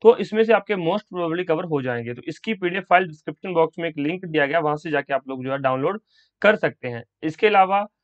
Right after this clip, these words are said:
मंथ वाइज भी वीडियोज़ अपलोड की जा रही हैं। डिस्क्रिप्शन बॉक्स में एक जो है आपको प्लेलिस्ट का ऑप्शन मिल जाएगा, जिसमें लिखा हुआ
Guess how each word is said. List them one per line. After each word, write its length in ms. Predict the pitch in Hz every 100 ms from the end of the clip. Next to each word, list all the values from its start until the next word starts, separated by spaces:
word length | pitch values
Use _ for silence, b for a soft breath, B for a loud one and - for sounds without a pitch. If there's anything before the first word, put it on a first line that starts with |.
| _ _ 151
मंथ 200 | 160 214
वाइज 280 | 208 190 185
भी 180 | 170 202
वीडियोज़ 380 | 151 147 160 175 -
अपलोड 320 | 160 180 170
की 120 | 175
जा 180 | 170 170
रही 160 | 170 170
हैं। 200 | 175 - -
डिस्क्रिप्शन 480 | 147 - 156 - 190
बॉक्स 240 | 175 165 180
में 180 | 190 190
एक 240 | 160 156
जो 180 | 143 160
है 280 | 156 147 143 _ _ _ _ -
आपको 220 | - 170
प्लेलिस्ट 400 | 156 180 190 185
का 100 | -
ऑप्शन 220 | 165 - 185
मिल 200 | 165 151
जाएगा, 180 | 165
जिसमें 240 | 180 156 170
लिखा 180 | 156 160
हुआ 160 | 185